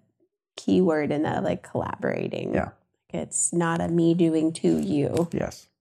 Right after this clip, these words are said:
Speaker 1: But we're joining in this.
Speaker 2: Intention empowers collaboration.
Speaker 1: Yes. Love that. Feels like a great summary.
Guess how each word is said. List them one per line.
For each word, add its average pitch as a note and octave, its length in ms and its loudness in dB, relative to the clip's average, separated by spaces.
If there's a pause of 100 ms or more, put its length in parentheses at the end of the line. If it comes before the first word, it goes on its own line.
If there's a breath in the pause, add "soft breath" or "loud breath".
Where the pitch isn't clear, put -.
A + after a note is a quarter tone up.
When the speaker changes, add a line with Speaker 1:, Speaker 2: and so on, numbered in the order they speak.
(100)
Speaker 1:
But - 200 -4
we're F2+ 140 0
joining B2 500 0
in G#2+ 180 -4
this. - 500 -2
Speaker 2:
Intention B2 680 6
empowers G#2 640 4
collaboration. - 720 -2 (100)
Speaker 1:
Yes. - 300 -6 (320)
Love G3 300 -14
that. - 340 -14 (1200)
Feels F#3 140 -2
like F#3 160 -4
a F3 40 2
great D#3+ 520 -4
summary. D3 720 -10